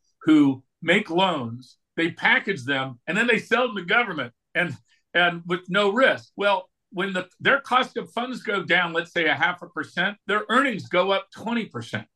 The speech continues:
So they're highly leveraged into interest rates coming down. And again, I'm, you know, I'm the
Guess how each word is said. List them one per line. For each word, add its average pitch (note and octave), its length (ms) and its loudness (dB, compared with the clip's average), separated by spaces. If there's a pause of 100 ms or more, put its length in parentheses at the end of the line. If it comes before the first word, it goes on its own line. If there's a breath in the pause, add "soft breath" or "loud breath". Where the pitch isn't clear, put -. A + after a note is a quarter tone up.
(120)
So F3+ 240 4
they're F3+ 260 4
highly A#3+ 420 2
leveraged F3+ 460 0 (120)
into D3+ 760 -2 (340)
interest F3+ 360 -4
rates D#3 200 4
coming D3+ 320 -4
down. C#3 520 2 (480)
And D#3+ 360 0
again, D#3 380 -2
I'm, D#3+ 260 -2
you E3+ 80 -6
know, D3 100 0
I'm D#3 200 -2
the D3 100 -6